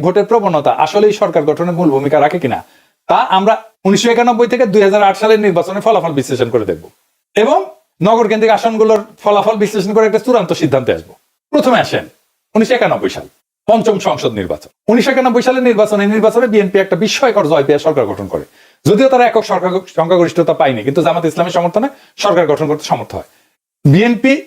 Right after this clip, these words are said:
এই যে পঁচাশিটা আসন, এই আসনগুলোর মধ্যে প্রায় পঁয়তাল্লিশ থেকে পঞ্চাশটা আসনে জয়লাভ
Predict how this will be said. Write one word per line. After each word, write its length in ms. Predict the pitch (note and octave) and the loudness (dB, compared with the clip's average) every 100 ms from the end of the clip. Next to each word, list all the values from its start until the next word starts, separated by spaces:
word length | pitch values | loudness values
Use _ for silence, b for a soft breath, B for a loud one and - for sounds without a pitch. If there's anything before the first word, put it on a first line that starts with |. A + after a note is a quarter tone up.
| - | 0
এই 80 | A3 C4+ | 0 2
যে 40 | - | 0
পঁচাশিটা 400 | G#3+ G3+ F#3 F3 - | -2 -2 0 0 0
আসন, 160 | C3+ D3 | 0 0
এই 60 | D#3+ | 0
আসনগুলোর 340 | G3+ G#3 A3+ | 0 0 2
মধ্যে 160 | A3+ A#3 | 2 0
প্রায় 120 | A#3 A3+ - _ F3 | 0 -2 -8 _ -2
পঁয়তাল্লিশ 300 | E3 E3 D3+ | 0 0 -2
থেকে 120 | F3 F3 | -2 -2
পঞ্চাশটা 300 | C#3+ B2+ B2 | -2 -2 -2
আসনে 180 | - D#3+ C#3+ | -4 -2 -2
জয়লাভ 220 | F#2+ | -2